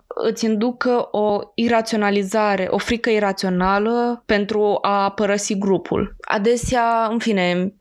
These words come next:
îți vor lua totul, tocmai ca să nu ai la ce să pleci în cazul în care părăsești cultul, dar păstrând-o emoțional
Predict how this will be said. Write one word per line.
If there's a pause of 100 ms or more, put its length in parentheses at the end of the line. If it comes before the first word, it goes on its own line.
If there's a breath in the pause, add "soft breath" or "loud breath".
(120)
îți
vor
lua
totul, (120)
tocmai
ca
să
nu
ai
la
ce
să
pleci
în
cazul
în
care
părăsești
cultul,
dar
păstrând-o
emoțional